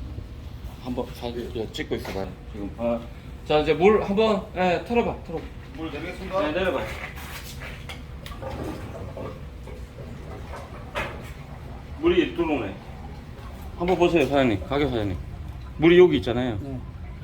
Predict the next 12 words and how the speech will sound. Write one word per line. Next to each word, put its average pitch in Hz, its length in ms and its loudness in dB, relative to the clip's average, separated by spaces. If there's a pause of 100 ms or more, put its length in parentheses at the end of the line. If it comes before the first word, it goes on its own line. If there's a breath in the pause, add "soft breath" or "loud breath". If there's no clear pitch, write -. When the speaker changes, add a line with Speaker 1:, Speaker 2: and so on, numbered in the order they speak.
(680)
Speaker 1:
넘치잖아, 175 560 6
지금. 95 220 0
Speaker 3:
네. - 320 -6
Speaker 1:
넘치고 165 380 6
있죠? 127 240 0 (640)
여기 143 140 0
꿀렁꿀렁. 151 500 6 (760)
이렇게 220 240 8
넘치네. 123 600 8 (540)
물이 175 180 10
차잖아, 180 440 6
여기. 92 200 0